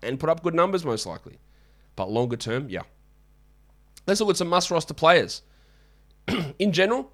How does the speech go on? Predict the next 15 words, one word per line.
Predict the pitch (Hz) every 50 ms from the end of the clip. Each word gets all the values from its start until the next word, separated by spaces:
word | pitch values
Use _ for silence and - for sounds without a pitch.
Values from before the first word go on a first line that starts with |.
| _ -
if | 139 -
these | 170 170 170 156
guys | 151 156 160 156 151
are | 156 151 151
on | 156 156
your | 156 147
waiver | 135 139 143 143 143
wire, | 139 139 139 139 135 -
you | 135
should | 139 - 147 123
be | 123
looking | 139 135 - 139 135
at | 127 127
your | 127 127 120
roster | 120 123 123 123 - 151 160 220